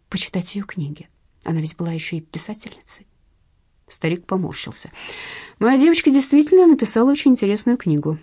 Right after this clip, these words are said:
но ее любовник украл рукописи. С тех пор Тамара зареклась заниматься этим, жалуюсь. Папа, моя муза,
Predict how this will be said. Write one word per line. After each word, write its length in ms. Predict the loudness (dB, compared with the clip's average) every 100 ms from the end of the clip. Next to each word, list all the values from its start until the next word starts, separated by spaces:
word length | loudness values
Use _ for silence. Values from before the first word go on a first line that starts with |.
| _
но 140 | 2 4
ее 180 | 6
любовник 460 | 4 2 0 -2 -6
украл 360 | -8 -6 -6 -4
рукописи. 540 | -4 -4 -8 -14 -14 _ _ _ -12
С 80 | -4
тех 160 | -2
пор 160 | -2 0
Тамара 320 | 4 4 4
зареклась 480 | 2 2 2 0 2
заниматься 460 | 2 2 0 -4
этим, 240 | -6 -6 -4
жалуюсь. 560 | -4 -4 -6 -10 -18 _
Папа, 380 | -2 0 0 -2
моя 280 | -2 0 0
муза, 340 | 0 -2 -4